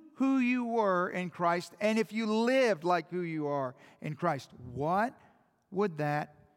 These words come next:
look like? And so I'm breaking it down by showing you that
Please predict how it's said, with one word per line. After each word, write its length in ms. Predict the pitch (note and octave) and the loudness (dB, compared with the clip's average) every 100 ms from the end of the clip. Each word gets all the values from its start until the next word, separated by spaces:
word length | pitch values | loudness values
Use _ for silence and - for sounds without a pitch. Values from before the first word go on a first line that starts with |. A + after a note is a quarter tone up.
| _ _ _ | _ _ _
look 260 | C3 D3 B2 | -6 -6 -4
like? 240 | C3+ C3 | -6 -6
And 100 | C3+ | -8
so 280 | - F#3 F3 | -4 -2 0
I'm 280 | E3 E3 C#3+ - - _ _ _ _ _ _ _ _ _ _ | 0 -2 -6 -12 -20 _ _ _ _ _ _ _ _ _ _
breaking 580 | B2 D3 G3+ A3 F#3 G#3 | -8 0 2 2 0 -2
it 160 | G3+ E3 | -4 -2
down 560 | F#3 G3 E3+ D3+ E3+ E3+ _ _ _ _ _ _ _ | 0 0 0 -4 -8 -14 _ _ _ _ _ _ _
by 120 | - | -4
showing 460 | E3+ - G3 G3+ F#3+ | -4 -2 0 0 0
you 120 | E3+ | -2
that 180 | D#3 D#3 | -4 -6